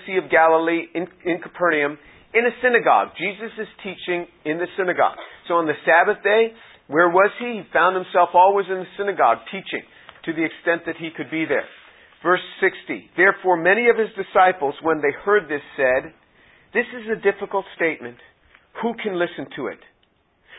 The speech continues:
But Jesus conscious said that, but Jesus con-, but Jesus, conscious that his disciples grumbled at this, said to them,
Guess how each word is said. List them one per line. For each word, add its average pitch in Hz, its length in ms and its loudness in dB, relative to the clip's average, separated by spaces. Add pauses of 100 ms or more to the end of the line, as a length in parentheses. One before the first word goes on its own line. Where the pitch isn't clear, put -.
(140)
But 175 180 2
Jesus 208 320 -6 (160)
conscious 196 400 0 (640)
said 190 220 4
that, 190 100 2 (1300)
but 151 140 -2
Jesus 202 280 -8 (140)
con-, - 400 -4
but 151 140 -8
Jesus, 185 340 -6 (100)
conscious 190 400 0
that 196 140 0
his 175 140 -6 (280)
disciples 165 560 0 (180)
grumbled 160 540 2
at 127 200 -4
this, 120 160 -6 (280)
said 156 180 -2
to 160 60 -12
them, 135 380 -6